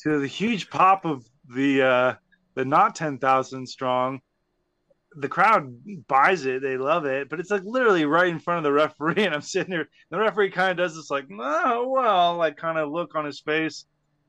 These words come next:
And I thought, "Is this no D Q? Like, what is going on here?" I don't remember them saying that. Uh, but it might have just been because of all the heat, the tremendous heat that the Sheik was getting. Um, but, yeah, Matt Bourne's dressed in kind of these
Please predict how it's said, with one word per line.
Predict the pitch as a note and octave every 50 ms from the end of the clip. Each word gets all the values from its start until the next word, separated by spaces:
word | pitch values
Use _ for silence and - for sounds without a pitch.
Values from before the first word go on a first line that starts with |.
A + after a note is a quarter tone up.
| _ _ _
And | C#3+ C#3
I | C3+
thought, | C3+ - D3 D3+ C#3
"Is | C3+ -
this | G3+ G#3 - -
no | D3+ D3 E3 E3+
D | C#3 D3 D#3+ E3 D#3
Q? | B2 - - A#2 B2 D3+ F#3+ A3 B3
Like, | C4 F#3+ -
what | - G3+ A#3
is | G#3+ C#3+
going | C3 D#3+ F3 F3 F3
on | F#3 F#3+ F#3 C#3+
here?" | A2+ A2+
I | C3
don't | D#3+ F3 D3+ C3
remember | A#2 A2+ A2+
them | A#2 A#2 A#2 A2
saying | - - B2+ B2+ C3
that. | C3+ C3+ C#3 C#3+ - _ _ _ _ _ _ _ _ _ _ _ _ _ _
Uh, | C#3 B2 A#2+ B2 B2 B2
but | G#2+ C#3+ C#3+
it | C#3
might | C#3 C#3 D3 D3 D#3+ E3+
have | F3
just | D#3+ E3+ D3 - -
been | D#3 D3+ D3 C#3+
because | C#3 C3 B2 C#3 C3 B2
of | B2+ A#2 B2
all | A#2+ B2 C3 B2+
the | A#2 C3
heat, | A2+ G2+ - - - D3+ D3+ D3+ D3+ C#3+ C3 - - -
the | B2+ B2+
tremendous | B2 - - C3 B2 B2 B2 B2+ A#2+ - -
heat | - C3 C3 B2+ A2+ -
that | - G#2+ G#2
the | G#2+
Sheik | - - - B2 A#2 -
was | - A2 G#2
getting. | - A#2 G#2+ G#2+ A2 A2 G#2 F#2+ - _ _ _ - - _ _ _ _ _ _ _
Um, | C3 A#2 A2+ A#2 A2+ A2 G#2+ G#2 G2+ G2+ - - _ _ _ _ _ _ _ _ _ _ _ _ _ _ _ - - -
but, | D#3 A#2 B2+ B2+ B2 A#2 A#2 A#2 - _ _ _ _ _ _ _
yeah, | E3 F#3 F#3 D#3
Matt | D3+ D#3 E3 E3 - -
Bourne's | D3+ D3+ D3+ D#3 D#3+ D3+ C#3+ -
dressed | - - C#3+ C#3+ C#3 - - C#3+
in | C3+ C3 B2 A2
kind | - C3 C3 B2+
of | A#2+ A2+
these | A#2 G#2+ G#2 -